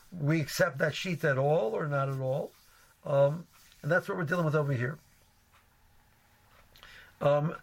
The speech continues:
the argument not to, not to say Chanan and Blias, I mean, like, why shouldn't you say Chanan and Blias?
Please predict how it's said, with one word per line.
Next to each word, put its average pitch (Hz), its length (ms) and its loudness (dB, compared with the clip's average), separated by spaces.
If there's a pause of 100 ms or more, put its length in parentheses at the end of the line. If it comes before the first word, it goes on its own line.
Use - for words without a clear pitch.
(140)
the 196 160 2
argument 202 380 2
not 196 120 2
to, 226 120 -6
not 196 160 2
to 180 80 -10
say 170 100 0
Chanan 160 340 0
and 139 80 -2
Blias, 135 460 -6 (340)
I 143 60 -6
mean, 156 280 -6 (600)
like, 143 160 -6
why 165 140 2
shouldn't 196 260 -4
you 170 80 0
say - 40 -4
Chanan 160 220 0
and 156 80 0
Blias? 175 460 -4